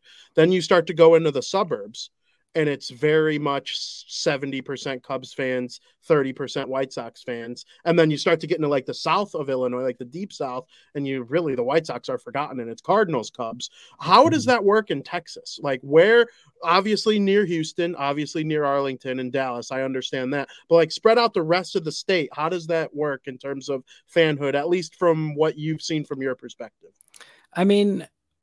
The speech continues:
Speaker 2: mostly it's, it's Rangers fans all around. I mean, outside of the city of Houston,
Speaker 1: Really?
Speaker 2: I mean, I mean, it's, it's vast majority. I mean,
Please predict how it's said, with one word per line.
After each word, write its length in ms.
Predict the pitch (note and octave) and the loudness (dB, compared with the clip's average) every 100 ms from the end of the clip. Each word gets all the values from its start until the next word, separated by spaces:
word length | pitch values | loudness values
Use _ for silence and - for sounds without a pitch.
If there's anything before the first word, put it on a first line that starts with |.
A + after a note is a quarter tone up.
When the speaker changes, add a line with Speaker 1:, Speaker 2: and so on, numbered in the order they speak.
| F3+ | 2
Speaker 2:
mostly 800 | F3 G3+ C4 - - A3 G3+ | 4 4 0 -4 -2 -2 0
it's, 460 | E3+ F3+ - - - _ | -2 -4 -4 -4 -6 _
it's 240 | D#3 - | -4 -2
Rangers 400 | C3 C#3 D#3+ F3+ | 0 2 2 -2
fans 520 | - F3+ F3+ F#3 - - - | 0 0 0 -2 -6 -10 0
all 140 | D#3 | 2
around. 420 | C#3+ C#3 F3 G3 - - | 2 2 0 -2 -8 -2
I 80 | D3 | 2
mean, 440 | D3+ D3 C#3 C3+ _ | 4 4 0 -2 _
outside 480 | C#3+ D3 - D3+ D#3+ | -2 0 0 0 0
of 40 | |
the 60 | D3+ | -2
city 300 | - D3+ C#3+ | -2 -2 -2
of 80 | B2+ | -2
Houston, 520 | C3+ C3 - E3+ F3 | -2 -4 -2 -4 -4
Speaker 1:
Really? 300 | B2 D3 C#4+ | -6 -2 2
Speaker 2:
I 140 | C#3 | 2
mean, 280 | C#3 C3+ C3+ - _ | 2 2 -2 -10 _
I 100 | C#3+ | 2
mean, 200 | D#3 D3+ D3 | 2 2 0
it's, 480 | E3 - - - _ | -2 -2 -8 -10 _
it's 200 | - D3+ | -6 -4
vast 360 | - D#3+ F#3 - | 0 2 2 -2
majority. 600 | B2+ G#2+ B2 B2 G#2+ G#2 | -6 -2 -2 0 -4 -6
I 20 | A#2 | -6
mean, 340 | A#2 A#2 - | -6 -8 -12